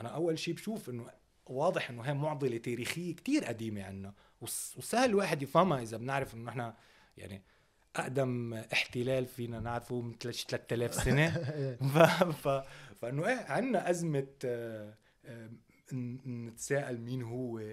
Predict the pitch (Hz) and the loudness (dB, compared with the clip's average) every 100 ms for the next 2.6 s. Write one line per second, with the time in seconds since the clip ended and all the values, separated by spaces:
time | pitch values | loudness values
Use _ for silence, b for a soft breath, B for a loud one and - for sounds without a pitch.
0 | 110 117 120 117 107 123 196 175 175 185 | -12 -4 0 0 -2 -6 -8 -6 -2 0
1 | 180 180 185 175 165 208 214 143 226 233 | -2 -2 0 2 2 0 0 2 0 2
2 | 202 196 147 - 123 139 | 4 4 2 -4 -8 -8